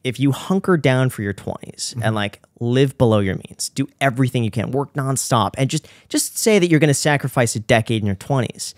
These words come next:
Speaker 1: you could really set yourself up for the rest of your life, depending on how much you make and how much you're able to save and where you live, obviously. There's so
Speaker 2: Mm-hmm.
Speaker 1: many variables to that. But I think for a lot of people, if you just,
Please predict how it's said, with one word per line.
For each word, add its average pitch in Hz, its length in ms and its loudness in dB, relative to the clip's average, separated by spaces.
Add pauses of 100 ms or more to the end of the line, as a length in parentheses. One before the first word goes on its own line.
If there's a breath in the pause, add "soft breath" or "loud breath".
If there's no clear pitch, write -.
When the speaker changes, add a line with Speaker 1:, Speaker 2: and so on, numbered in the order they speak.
(300 soft breath)
Speaker 1:
you 165 120 -6
could 156 100 0
really 135 400 4
set - 220 -2
yourself 110 320 -2
up 104 140 -2
for - 60 -12
the 98 60 -4
rest 95 240 -2
of 92 60 -10
your 98 80 -4
life, 95 440 -2 (280)
depending 220 240 0
on 110 80 -2
how 110 120 -2
much 95 180 -6
you 101 60 -2
make 92 200 -4
and 92 80 -6
how 92 60 -4
much 87 140 -6
you're 98 80 -6
able - 120 -10
to - 80 -8
save - 160 -6
and - 80 -10
where - 100 -12
you - 140 -20
live, - 160 -18
obviously. - 500 -12
There's 95 160 -6
so 151 120 4
Speaker 2:
Mm-hmm. 147 80 4
Speaker 1:
many 117 120 0
variables 92 380 -8
to - 100 -10
that. - 180 -10 (320 soft breath)
But - 140 -2
I 151 160 2
think 120 300 0
for - 100 -2
a 107 80 4
lot 107 240 0
of 120 80 0
people, 104 480 -6
if - 160 -10
you 113 80 -4
just, 110 380 -2